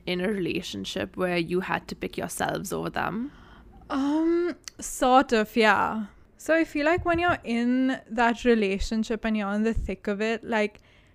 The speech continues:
Speaker 2: you don't really realize it. Like, I didn't at the time, but when I felt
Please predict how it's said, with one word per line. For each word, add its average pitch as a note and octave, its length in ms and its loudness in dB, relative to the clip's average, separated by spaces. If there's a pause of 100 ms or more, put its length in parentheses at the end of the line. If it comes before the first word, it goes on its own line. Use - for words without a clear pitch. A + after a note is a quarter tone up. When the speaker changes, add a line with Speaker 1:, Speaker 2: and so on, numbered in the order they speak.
(300)
Speaker 2:
you B3+ 200 4
don't A3+ 420 6
really A#3+ 320 8
realize G#3 560 2
it. A#3 140 4
Like, G#3+ 280 0
I G#3+ 280 4
didn't G#3+ 560 0
at G#3+ 240 -4
the A3 80 0
time, G#3 640 -2
but A3 300 2
when G#3+ 200 0
I A3+ 160 4
felt G#3+ 720 0